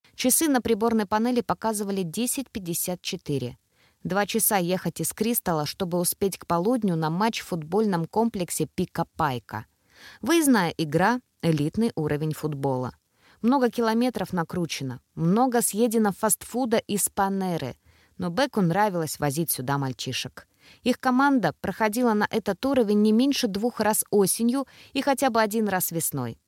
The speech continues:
Здесь ребята играли с тремя крупнейшими футбольными клубами в регионе. Сегодня был матч лиги против сборной Южного Колорадо, приличной команды,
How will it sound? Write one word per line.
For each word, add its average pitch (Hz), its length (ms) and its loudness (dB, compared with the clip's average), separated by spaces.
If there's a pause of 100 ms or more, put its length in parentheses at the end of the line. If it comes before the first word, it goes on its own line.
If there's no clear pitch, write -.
(260)
Здесь 170 280 2
ребята 185 420 0
играли 202 320 0
с - 60 -6
тремя 185 320 0
крупнейшими 190 760 0
футбольными 175 680 0
клубами 175 580 0
в 135 100 -2
регионе. 165 720 2 (460)
Сегодня 254 420 4
был 220 180 4
матч 226 380 2
лиги 220 320 2
против 196 480 -2
сборной 196 540 2
Южного 202 500 2
Колорадо, 214 680 2 (320)
приличной 170 580 0
команды, 202 640 2